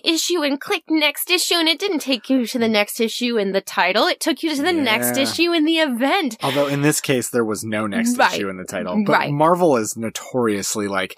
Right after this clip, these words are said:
Speaker 1: <sighs>
Speaker 2: and sometimes Marvel offers you two little choices where they will say, like, the next in the series, or if it's part of, like, one of their, like, crossover reading lists, you will have the next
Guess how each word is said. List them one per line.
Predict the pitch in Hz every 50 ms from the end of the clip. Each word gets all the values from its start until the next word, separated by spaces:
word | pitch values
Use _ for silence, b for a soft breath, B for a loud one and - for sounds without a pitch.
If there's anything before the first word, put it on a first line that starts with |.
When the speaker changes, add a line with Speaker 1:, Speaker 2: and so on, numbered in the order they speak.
| B B B B B B B
Speaker 1:
<sighs> | B B B B B B B
Speaker 2:
and | 202 185 160
sometimes | - - 240 311 320 - 349 359 330 269
Marvel | 254 226 226 240 233 233 208
offers | 160 170 190 196 - 202 185 151 -
you | 123 123 - _
two | - - - 202 214 214 196
little | 160 165 165 151 135
choices | - - - 160 156 156 - - 104 67 - - - - - B B B B B
where | 139 143 147
they | 139 143 143
will | 135 135 123
say, | - - 139 123 120
like, | 117 113 110 - 107
the | 123
next | 123 123 120 113 - -
in | 131 120
the | 113
series, | - - 135 131 120 117 117 113 -
or | - 165 160 151
if | 139 147
it's | 131 -
part | - - 156 151 147
of, | 135 123
like, | 127 117 -
one | 123 131 127
of | 127 113 104
their, | 117 117 107 107
like, | 101 95 92 - - -
crossover | - - 131 120 - - 131 113 110 110 101 101
reading | 117 127 127 123 120 117
lists, | 113 104 98 95 95 - - - - - - - -
you | 113 117 120
will | 110 107
have | - 107 107 98
the | 98 107
next | 101 98 98 101 - -